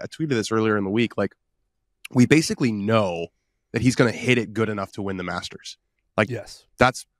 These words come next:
Speaker 1: a virtual certainty. So it's gonna come down to how he putts. If he putts well, he's, he's gonna win the Masters, you know, and that's, we haven't had that clear of, like, a if A, then B,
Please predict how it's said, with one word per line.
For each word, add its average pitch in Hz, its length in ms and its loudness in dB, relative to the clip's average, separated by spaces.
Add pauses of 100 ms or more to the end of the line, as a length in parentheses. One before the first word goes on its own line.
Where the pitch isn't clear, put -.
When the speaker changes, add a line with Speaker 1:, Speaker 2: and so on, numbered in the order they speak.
(160)
Speaker 1:
a 127 80 -4
virtual 110 480 -2
certainty. 95 520 -12 (500)
So 120 100 -4
it's 117 80 -2
gonna 156 120 2
come 156 140 2
down 143 140 4
to 127 60 0
how 127 120 4
he 127 60 -2
putts. - 260 -8
If 113 80 -16
he 139 80 -8
putts - 300 -4
well, 107 160 2
he's, 110 240 -2
he's 107 140 2
gonna 117 180 4
win 113 120 0
the 107 60 -6
Masters, 117 580 -6 (100)
you 107 140 0
know, 104 120 6
and 110 100 6
that's, - 460 0
we 113 100 0
haven't 123 300 0 (180)
had 110 300 -4
that 110 240 0
clear 117 280 -4
of, 95 80 -6
like, 101 160 -6
a 104 140 -4
if 110 220 -4
A, 113 220 4
then 101 180 -2
B, 110 400 0